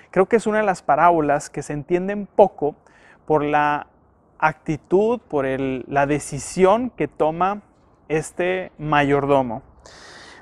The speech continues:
Pero el contexto nos habla de, de qué se trata esta parábola. Mira, el contexto está,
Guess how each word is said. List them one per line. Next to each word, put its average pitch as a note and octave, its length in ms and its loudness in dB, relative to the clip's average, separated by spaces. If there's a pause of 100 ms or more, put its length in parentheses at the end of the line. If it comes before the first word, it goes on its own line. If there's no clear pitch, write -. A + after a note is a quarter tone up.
Pero A3 320 8
el G3+ 180 2
contexto B3+ 580 -8
nos B3 240 -8
habla D#3 440 0 (180)
de, D3+ 260 -8
de D#3 140 -8 (140)
qué B3 140 -6
se C#4 160 -10
trata F#3 600 -4 (680)
esta F#3+ 300 2
parábola. A2+ 500 -2 (500)
Mira, F3 260 2 (500)
el D#3+ 140 -2
contexto F#3+ 480 -2
está, F#3 460 0